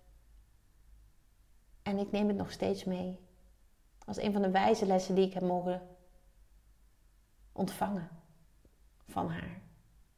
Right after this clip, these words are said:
En zo heb jij ongetwijfeld ook heel veel uitspraken, ehm, die vanuit liefde en, en positiviteit, ehm, ja, op jou zijn overgebracht.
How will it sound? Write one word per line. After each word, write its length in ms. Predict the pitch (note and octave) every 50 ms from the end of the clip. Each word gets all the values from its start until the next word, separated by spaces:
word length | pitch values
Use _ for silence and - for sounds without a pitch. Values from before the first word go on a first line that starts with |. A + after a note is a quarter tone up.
| - _ _ - _ _ - - - - - - _ _ - - - - - - _ _ - - - - - - - - _ - - - - - - - - - - - - -
En 100 | - G#3
zo 60 | A#3
heb 160 | A3+ A3+ A3+
jij 200 | B3+ B3 C4 B3
ongetwijfeld 520 | - B3+ A#3+ A#3 A#3 A#3+ A#3 A#3 A#3 A3+ A#3
ook 220 | - A#3 A#3 - - -
heel 360 | - A3 A#3+ B3+ A#3+ A3+ A3+
veel 640 | A3 - A#3 A3+ A3+ A3 G#3+ A3 A3 G#3+ G#3+ - - - - - - - - - - - - - - -
uitspraken, 960 | - A3+ A3 A3+ A3+ - - - G3 F3+ F3 F3+ F3+ - F#3 F3 F3 F#3 F#3 - - - - - - -
ehm, 480 | - F#3 F#3 F#3 F#3+ F#3+ F#3+ F#3+ G3 F#3+
die 140 | G3+ G3
vanuit 300 | G3+ G#3+ G#3 G3 G#3 G3+
liefde 360 | G#3 G3+ A#3 A#3 A3 G#3+ - G3+
en, 380 | G3 G3 - - G3 F#3+ -
en 140 | F#3+ F#3+ F#3+
positiviteit, 1040 | - G#3+ A3+ G#3 - - - G#3 F#3+ F#3+ F#3+ F#3+ F#3 F3+ - - - - - - - - - - - - _ - _ - - - -
ehm, 600 | - F#3 F#3+ G3 G3 F#3+ F3+ F3 F3+ F3 F3 F3+ F3+ F3+ F#3 - - - - - - - - - - - - - - _ - -
ja, 220 | - C#4+ D4+ - -
op 100 | G#3+ B3+
jou 160 | B3 A#3+ A3+
zijn 160 | A3 G#3 -
overgebracht. 720 | - C4+ D4 C#4 A3 F3+ E3+ E3 D#3+ - - - -